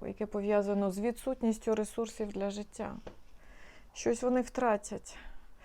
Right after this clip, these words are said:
По-перше, це може бути, м, втрата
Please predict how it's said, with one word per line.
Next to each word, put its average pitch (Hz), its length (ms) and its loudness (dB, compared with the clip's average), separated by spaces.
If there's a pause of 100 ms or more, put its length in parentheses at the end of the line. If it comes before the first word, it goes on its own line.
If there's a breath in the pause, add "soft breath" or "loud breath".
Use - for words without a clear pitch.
(300 loud breath)
По-перше, 294 540 8
це 302 220 4
може 262 320 4
бути, 226 580 6 (240)
м, 190 840 0
втрата 240 640 4